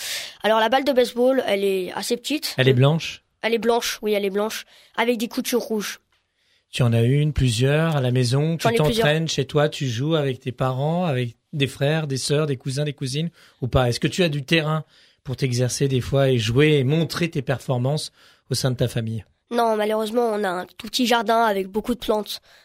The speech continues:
Speaker 1: Mais on arrive quand même à se faire deux, trois lancers, euh, très proches, mais on a, on y arrive. Mon frère et ma mère ne, ne font pas de baseball, donc, euh, ils n'y connaissent pas grand-chose.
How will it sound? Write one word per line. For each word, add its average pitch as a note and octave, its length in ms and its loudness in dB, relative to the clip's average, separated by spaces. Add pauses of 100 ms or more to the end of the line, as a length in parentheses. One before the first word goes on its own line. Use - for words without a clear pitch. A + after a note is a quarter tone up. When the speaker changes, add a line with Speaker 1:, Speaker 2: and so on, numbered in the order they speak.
Speaker 1:
Mais A#3 460 4
on A#3+ 100 4
arrive B3+ 260 4
quand B3 120 4
même B3+ 140 4
à A#3 60 2
se A3 60 -4
faire A3+ 160 -2
deux, A3 100 0
trois A3 180 2
lancers, A3 640 0
euh, - 40 -10 (1160)
très B3 160 2
proches, C4 360 0 (100)
mais A#3 180 2
on A#3 120 2
a, G3+ 180 -2
on G#3 120 -2
y G#3 80 0
arrive. B3 400 2 (460)
Mon B3 140 0
frère C#4+ 300 2
et C4 40 0
ma B3 100 2
mère C4 200 2
ne, A3 140 -2 (220)
ne A#3 100 0
font A#3+ 180 0
pas D4 220 2
de A3+ 60 -10
baseball, B3+ 460 0
donc, G#3 280 -8
euh, G3 260 -4
ils G#3+ 100 -4
n'y A#3 80 0
connaissent B3+ 300 0
pas B3 140 4
grand-chose. B3 480 0